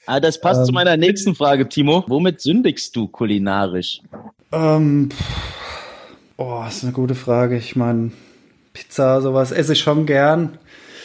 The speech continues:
Speaker 2: Auch versuche ich nur alle zwei Wochen mal eine.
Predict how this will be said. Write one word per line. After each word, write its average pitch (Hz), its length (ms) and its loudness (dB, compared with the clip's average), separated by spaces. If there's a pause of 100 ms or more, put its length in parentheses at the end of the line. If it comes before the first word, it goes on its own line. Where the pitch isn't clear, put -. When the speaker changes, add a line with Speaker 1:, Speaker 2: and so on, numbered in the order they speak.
(320)
Speaker 2:
Auch 151 520 0 (1200)
versuche 143 540 -4
ich 143 120 -8
nur 131 460 2 (140)
alle 139 240 -2
zwei 123 360 0
Wochen 127 260 0
mal 120 240 -2
eine. 117 340 -6